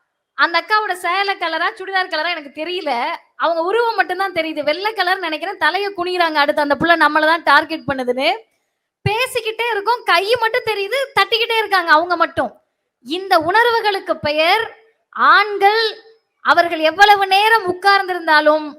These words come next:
கூட்டத்துல நடந்த ஒரு செய்தியை கூட போய் வீட்டுல வீட்டம்மாட்டையும் பிள்ளைகிட்டையும் சொல்ல மாட்டாங்க.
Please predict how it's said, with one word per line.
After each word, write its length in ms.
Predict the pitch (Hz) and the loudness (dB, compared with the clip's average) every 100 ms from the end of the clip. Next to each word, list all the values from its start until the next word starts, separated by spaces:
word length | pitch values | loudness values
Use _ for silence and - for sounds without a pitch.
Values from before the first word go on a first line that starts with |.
| - _ | -20 _
கூட்டத்துல 520 | 392 453 453 440 403 | 2 2 0 -2 -2
நடந்த 300 | 359 339 311 | -2 2 4
ஒரு 320 | 294 330 415 427 | 8 10 10 6
செய்தியை 420 | 381 415 440 403 | 2 2 0 0
கூட 220 | 349 403 | 0 0
போய் 300 | 381 320 403 | 2 2 4
வீட்டுல 340 | 349 392 381 311 | 0 -4 0 0
வீட்டம்மாட்டையும் 800 | 370 370 320 311 294 285 381 440 | 0 0 2 2 2 -2 -4 -6
பிள்ளைகிட்டையும் 400 | 330 330 320 302 | -2 -2 0 0
சொல்ல 120 | 269 | 0
மாட்டாங்க. 320 | 269 220 208 | 0 -4 -10